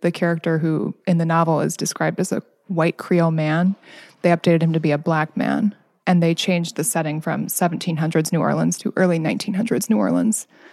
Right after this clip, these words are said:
So a-, again, it's very in keeping with the spirit of the work, but draws out all of these new questions about race and context that were there, but weren't addressed in this way. And everything you love about these books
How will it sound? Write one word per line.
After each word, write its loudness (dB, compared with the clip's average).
So 2
a-, 2
again, 2
it's -2
very 4
in 2
keeping 0
with -2
the -2
spirit 0
of -6
the -2
work, 0
but -2
draws 4
out 0
all 2
of 0
these -4
new -2
questions -4
about -2
race -2
and -4
context -4
that -2
were 4
there, 4
but -2
weren't 4
addressed -2
in -4
this -4
way. 0
And 4
everything 4
you 4
love 2
about -2
these -6
books -8